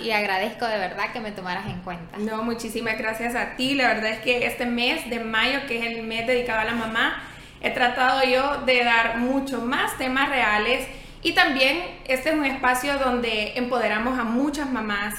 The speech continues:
Speaker 2: Siento yo que es súper importante sentirnos acompañadas y a veces en la maternidad suele pasar que dejamos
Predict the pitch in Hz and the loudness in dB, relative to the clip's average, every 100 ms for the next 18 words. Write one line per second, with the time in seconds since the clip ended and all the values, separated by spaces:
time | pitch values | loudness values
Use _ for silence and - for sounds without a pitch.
0 | - - 226 220 233 220 220 226 254 226 | -10 -10 -8 -4 -4 -2 -4 -2 -2 -2
1 | - 233 - 285 254 262 254 208 208 208 | -2 -6 -6 -6 -2 0 0 -2 -8 -10
2 | 208 240 240 214 - 208 220 240 247 - | -8 -6 -6 -8 -8 -6 -4 -4 -6 -10
3 | - - - - 226 214 196 202 190 147 | -16 -8 -4 -2 -2 -4 -6 -4 -4 -4
4 | - - 226 220 220 220 226 240 262 - | -8 -10 -10 -8 -6 -4 -4 -2 -2 -4
5 | - 233 226 220 220 220 214 214 220 254 | -10 -8 -4 -4 -4 -4 -2 -2 -2 -2
6 | 240 220 220 226 233 226 226 220 220 220 | -4 -4 -4 -4 -2 -4 -4 -6 -4 -4
7 | 220 220 | -4 -6